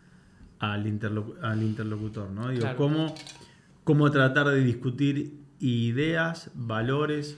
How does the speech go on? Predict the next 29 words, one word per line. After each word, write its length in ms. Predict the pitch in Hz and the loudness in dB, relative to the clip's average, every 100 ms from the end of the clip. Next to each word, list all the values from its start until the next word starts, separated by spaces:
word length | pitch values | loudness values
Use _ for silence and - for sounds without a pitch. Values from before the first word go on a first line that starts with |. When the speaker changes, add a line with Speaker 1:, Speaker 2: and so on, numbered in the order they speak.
| - | -10
Speaker 1:
cómo 200 | 131 127 | -2 -2
tratar 300 | 123 120 131 | 0 0 0
de 120 | 123 | 0
discutir 800 | 120 117 107 123 117 131 131 127 - - - - - - - - - - - | 2 0 0 -4 -2 -2 -2 -6 -16 -20 -20 -20 -20 -20 -20 -20 -16 -12 -4
la 240 | 117 110 | 0 2
organización 1000 | 110 113 113 110 113 113 160 180 147 117 | 4 4 2 0 0 -2 2 2 2 0
y 40 | 120 | 0
un 140 | 127 | 2
modelo 500 | 127 123 123 139 135 | 2 2 4 4 6
de 140 | 123 117 | 4 2
sociedad 720 | - 120 104 123 131 165 196 | 0 -4 -2 0 2 2 -2
sin 240 | - 165 | -2 -2
llegar 300 | 139 131 165 | -2 -2 -2
a 40 | 160 | -2
la 260 | 123 117 | -2 -2
pelea 340 | 117 123 131 127 | -4 -4 -4 -4
personal. 580 | 113 110 151 143 107 - - _ _ - - - | -4 -4 -6 -6 -8 -12 -20 _ _ -20 -20 -4
Y 140 | 131 113 | -2 0
tendemos 480 | 127 165 202 151 | 2 2 0 0
a 80 | 165 | 0
eso. 280 | 165 - 107 - - _ _ _ _ | -2 -4 -8 -10 -16 _ _ _ _
Pasó 200 | 123 113 | -6 -2
en 60 | 147 | 0
la 60 | |
ciento 300 | 139 135 120 | 0 0 0
veinticinco, 800 | 117 120 120 190 196 175 180 180 - - - - - - | 0 -2 -4 -4 -2 -4 -6 -8 -14 -20 -20 -20 -20 -12
pasó 680 | 113 - 127 123 117 107 - - _ - | -10 -6 -4 -4 -4 -6 -10 -20 _ -12
con 160 | 131 | -6
esto, 580 | 151 160 - 143 135 135 | -4 -4 -8 -8 -6 -8